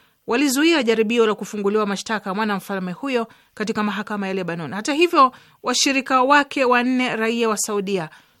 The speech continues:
walitiwa hatiani. Mwezi Aprili mwaka huu, Riyadh ilitangaza kuwa imegundua na kuzuia jaribio la kusafirisha tembe milioni mbili nukta nne za dawa za kulevya kutoka Lebanon,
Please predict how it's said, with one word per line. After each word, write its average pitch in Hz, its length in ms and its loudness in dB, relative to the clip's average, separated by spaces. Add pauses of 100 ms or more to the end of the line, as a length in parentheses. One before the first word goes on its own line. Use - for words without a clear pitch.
walitiwa 185 460 -2
hatiani. 156 640 -10 (1120)
Mwezi 240 420 2
Aprili 285 360 4
mwaka 285 260 2
huu, 285 360 0 (300)
Riyadh 247 540 6
ilitangaza 226 580 -4
kuwa 240 340 2 (340)
imegundua 233 600 2
na 247 120 2
kuzuia 240 560 0
jaribio 226 560 2
la 220 120 -2
kusafirisha 220 680 -2
tembe 214 340 -2
milioni 214 400 -2
mbili 254 340 0
nukta 214 320 -2
nne 208 280 0 (320)
za 202 200 -2
dawa 220 220 4
za 196 140 -4
kulevya 190 440 0
kutoka 196 340 -6
Lebanon, 190 520 -2